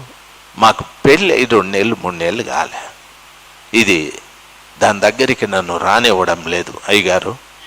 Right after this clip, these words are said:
నాకు ఏం చేయాలనో అర్థం కావడం లేదు" అని. అమ్మ, పెళ్ళి అయిన తర్వాత భర్తతో కూడా నువ్వు ఉండాలి కదా,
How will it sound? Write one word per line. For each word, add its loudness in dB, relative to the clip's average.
నాకు 0
ఏం 4
చేయాలనో 6
అర్థం -2
కావడం 0
లేదు" -4
అని. -14
అమ్మ, 4
పెళ్ళి 4
అయిన 0
తర్వాత 2
భర్తతో 2
కూడా 2
నువ్వు -4
ఉండాలి 2
కదా, -6